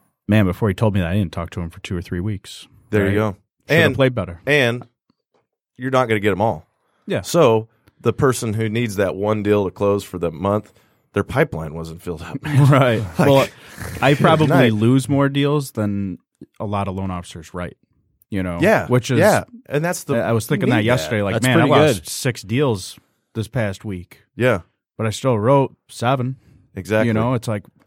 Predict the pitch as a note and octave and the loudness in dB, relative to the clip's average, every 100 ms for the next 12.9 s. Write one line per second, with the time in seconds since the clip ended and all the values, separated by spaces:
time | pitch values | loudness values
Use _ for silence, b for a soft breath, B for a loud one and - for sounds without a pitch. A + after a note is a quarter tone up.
0 | _ D3 F#3+ D#3 C3 E3 - F3 D#3+ C3 | _ -14 -10 -8 -4 -4 -2 -2 0 -2
1 | A2 D3+ B2 - D#3 F#3+ F#3+ A#2 A#2+ C3 | -2 -2 0 2 4 4 4 0 -2 -2
2 | F3+ D3 C#3 B2+ D3 C3+ C#3 C#3 F3+ F#3 | 0 -2 -2 -4 -2 -2 0 0 0 2
3 | D3+ A2 B2+ C3+ E3 E3+ _ - A#2 D3+ | 2 2 0 0 -4 -6 _ -12 -4 0
4 | C3+ F#2+ G2+ A2 E2+ E2 G#2 G2+ A#2 A#2+ | 0 0 -4 -4 -8 -10 -4 -2 -2 0
5 | B2+ A#2+ G2 G#2 F#2+ C2+ F#2+ G#2+ G2+ D#2+ | 0 0 0 -2 -2 -4 -2 0 0 -2
6 | G#2+ A2+ C3+ B2 F#2+ B2+ D#3 F3 E3+ D3 | -6 0 2 2 0 2 2 2 0 0
7 | C#3+ B2+ G#2 A#2 A2+ B2 A2+ C3 B2+ C3 | 2 4 2 0 -4 -8 -6 -4 -4 -4
8 | G#2 G2+ A2 E2+ G#2+ A#2 A2 C#3+ C#3 C#3 | -2 0 0 0 -2 -2 -4 -4 -4 -4
9 | A#2+ C3+ C#3+ G2 A2 G#2 D#2+ C#2+ - B2 | 0 2 2 2 2 0 -4 -8 -2 0
10 | D3 C3+ C#3+ A#2 G#2+ B2+ C3 A2+ F#2+ F2+ | 2 2 2 2 4 2 2 -2 -4 -8
11 | A2+ C#3+ D3+ C3 E3 C4+ C4 - A#2+ C3 | -8 -6 -4 -2 0 0 -2 0 0 0
12 | C#3+ D3 C#3 G#2 G#2 A#2+ A2+ G#2 G2+ | 0 0 -2 -6 -6 -4 -4 -4 -6